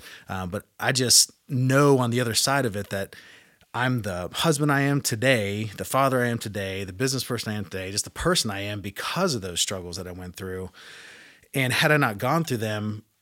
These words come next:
I would not be experiencing any of the stuff that I am now. And so I'm grateful for those, those terrible, painful years and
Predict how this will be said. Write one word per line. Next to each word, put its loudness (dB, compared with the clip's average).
I -2
would 0
not 0
be -4
experiencing -2
any 2
of -2
the -4
stuff -2
that -4
I -6
am -6
now. -8
And -4
so 2
I'm 2
grateful -2
for -2
those, 0
those -2
terrible, 0
painful 0
years 0
and -6